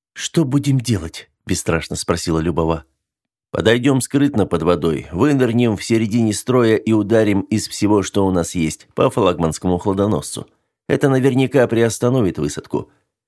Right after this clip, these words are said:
«Вряд ли нам дадут выстрелить несколько раз», скептически заметил Сан Саныч.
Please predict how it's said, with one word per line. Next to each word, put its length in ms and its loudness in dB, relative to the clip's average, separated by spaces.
«Вряд 420 -2
ли 100 0
нам 220 2
дадут 320 0
выстрелить 720 0
несколько 580 0
раз», 280 -4
скептически 720 -6
заметил 380 -2
Сан 160 -4
Саныч. 360 -6